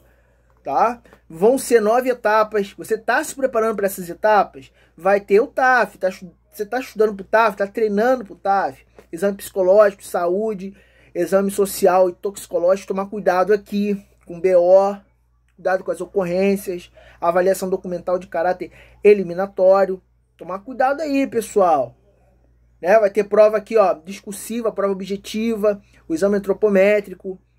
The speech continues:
né? taf, né, que eu falei aqui, preenchimento do fice e verificação dos requisitos para inscrição do concurso. Não pode marcar bobeira, gente.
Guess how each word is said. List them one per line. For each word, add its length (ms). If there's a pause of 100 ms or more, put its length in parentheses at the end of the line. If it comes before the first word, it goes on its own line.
(180)
né? 360 (140)
taf, 400
né, 140
que 80
eu 40
falei 220
aqui, 240
preenchimento 440
do 60
fice 540 (420)
e 60
verificação 480
dos 100
requisitos 460
para 180
inscrição 400
do 60
concurso. 720 (840)
Não 160
pode 300
marcar 280
bobeira, 540
gente. 140